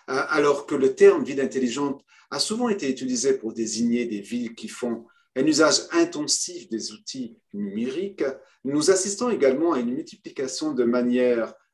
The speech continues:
de rendre les villes plus intelligentes, grâce uniquement, pas grâce uniquement à la technologie, mais aussi à l'innovation et à des nouvelles approches et des partenariats. Nous trouvons plusieurs exemples où des partenariats avec le secteur privé à faciliter l'utilisation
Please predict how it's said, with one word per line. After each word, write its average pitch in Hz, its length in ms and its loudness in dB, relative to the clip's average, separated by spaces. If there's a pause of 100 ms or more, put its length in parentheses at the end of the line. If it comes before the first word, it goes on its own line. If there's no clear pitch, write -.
de 113 100 -6
rendre - 360 -4
les 117 100 0
villes 127 260 -4
plus 202 220 -4
intelligentes, 135 640 -2
grâce 139 420 -2 (220)
uniquement, 180 380 0 (100)
pas 190 120 4
grâce 156 360 -4
uniquement 123 480 -4
à 107 80 -6
la 98 80 -4
technologie, 131 680 -8 (220)
mais 165 100 6
aussi 190 320 6
à 185 60 10
l'innovation 156 800 4 (260)
et 160 80 6
à 165 60 10
des 170 120 10
nouvelles 196 300 8
approches 165 520 0
et 151 180 0
des 135 120 0
partenariats. 107 760 -6 (420)
Nous 123 100 -4
trouvons 147 300 -2
plusieurs 156 300 4
exemples 139 500 2
où 120 60 -4
des 117 80 6
partenariats 120 680 2
avec 110 240 -4
le 113 60 -4
secteur 110 400 -6
privé - 380 0
à - 80 -10
faciliter 117 480 -4
l'utilisation 117 840 -4